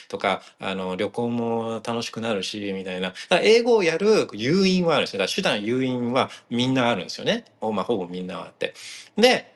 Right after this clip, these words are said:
えー、最も日本人が欠けてるのが、これが、まあ、あの、必要性なんです。三つ目のこの条件っていうのは必要性。差し迫った必要性。これがあんまないんですよね。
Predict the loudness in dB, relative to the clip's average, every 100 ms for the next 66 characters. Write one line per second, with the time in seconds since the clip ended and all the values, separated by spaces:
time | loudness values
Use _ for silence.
0 | _ 6 6 4 0 2 2 6 6 4
1 | 0 -2 -2 -2 -2 -2 -2 -4 -6 -4
2 | -4 -4 -6 -2 -2 -2 -2 -4 -2 -2
3 | -2 -2 -6 -4 -8 -8 -10 -12 -12 -12
4 | -2 2 2 4 2 2 0 -6 -10 -8
5 | -2 0 2 0 -2 -4 -4 -4 -2 -6
6 | -8 -14 -12 -6 -4 -2 -2 -2 -4 -4
7 | -2 0 0 -2 -8 -12 -10 -4 -4 -4
8 | -10 -12 -16 -16 0 4 6 6 2 0
9 | 0 0 0 -4 -4 -4